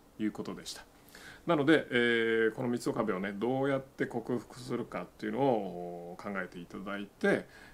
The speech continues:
えー、バシバシネットで集客してもらって、この、何ですか、来たるべく不景気、ね、えー、コロナの、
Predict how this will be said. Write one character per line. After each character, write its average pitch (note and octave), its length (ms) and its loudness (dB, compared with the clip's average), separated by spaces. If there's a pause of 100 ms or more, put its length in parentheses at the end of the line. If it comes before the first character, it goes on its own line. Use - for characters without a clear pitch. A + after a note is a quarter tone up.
え F2+ 460 -12 (480)
ー、 - 40 -18
バ G2 100 -8
シ - 80 -12
バ F#2+ 120 -10
シ - 220 -10
ネ G2+ 100 -12
ッ - 20 -18
ト - 140 -14
で F2 160 -10
集 - 180 -6
客 F#3 260 -12
し - 100 -10
て - 80 -8
も G2 100 -6
ら G2 80 -6
っ - 40 -12
て、 - 320 0 (280)
こ - 140 -10
の、 - 200 -4 (680)
何 G2 140 -6
で F2 80 -10
す - 80 -8
か、 B2+ 200 -6 (360)
来 - 80 -12
た G2+ 100 2
る F#2 100 -6
べ G#2 120 -4
く - 280 -10
不 - 120 -16
景 G2+ 200 0
気、 - 200 -12 (200)
ね、 A#2+ 200 -4 (180)
え F#2 420 -10
ー、 - 20 -12
コ - 140 -10
ロ F#2+ 80 -6
ナ F2+ 120 -8
の、 E2+ 240 -14